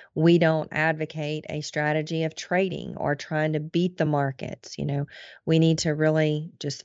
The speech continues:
focus on that discipline. And I made reference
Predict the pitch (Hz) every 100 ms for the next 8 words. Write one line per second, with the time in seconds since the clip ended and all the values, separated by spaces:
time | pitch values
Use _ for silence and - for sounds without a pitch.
0 | - 156 151 156 147 139 139 - 135 127
1 | - - - - - - - _ 147 143
2 | 147 165 160 170 170 160